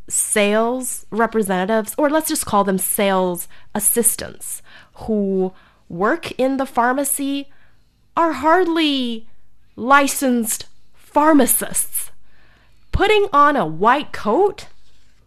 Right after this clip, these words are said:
don't make you automatically a pharmacist. And I'm sure there are some licensed ones,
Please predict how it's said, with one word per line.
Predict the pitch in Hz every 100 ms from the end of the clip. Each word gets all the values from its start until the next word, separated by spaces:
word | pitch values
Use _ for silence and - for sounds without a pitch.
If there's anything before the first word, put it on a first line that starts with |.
| -
don't | 254 349 302 202
make | 208 330 - -
you | 117 95 180 - -
automatically | 285 262 226 269 285 - - - 117 202 - - -
a |
pharmacist. | 269 285 349 440 - - - - - - - -
And | - 320 - - - - - _ _ _ -
I'm | 240
sure | 247 - 302 427 466
there | 415
are | 392
some | 370 - 269 302
licensed | 247 208 247 - 185 -
ones, | - 82 156 226